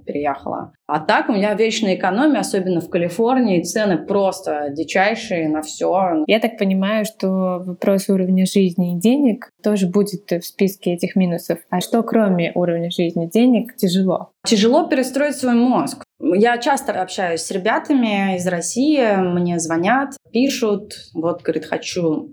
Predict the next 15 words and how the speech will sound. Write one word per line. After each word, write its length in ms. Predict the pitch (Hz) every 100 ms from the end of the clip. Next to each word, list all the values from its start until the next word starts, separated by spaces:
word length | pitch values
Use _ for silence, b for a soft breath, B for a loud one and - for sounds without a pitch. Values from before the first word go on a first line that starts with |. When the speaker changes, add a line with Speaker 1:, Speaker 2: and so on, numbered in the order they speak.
| -
Speaker 1:
переехать, 640 | 127 170 254 269 226 - _
или 200 | 190 165
там 360 | 160 143 131 - -
гринку 380 | - 254 285 277
выиграл, 480 | 240 240 208 196 180
или 120 | 160
хочу 420 | 156 156 151 175 160
вот 300 | 147 139 -
в 280 | 139 -
продукты, 600 | - 240 277 240 247 208 170
да, 160 | 190
и 100 | 214
так 160 | 175 160
далее, 380 | 156 156 - -
да. 220 | 208 247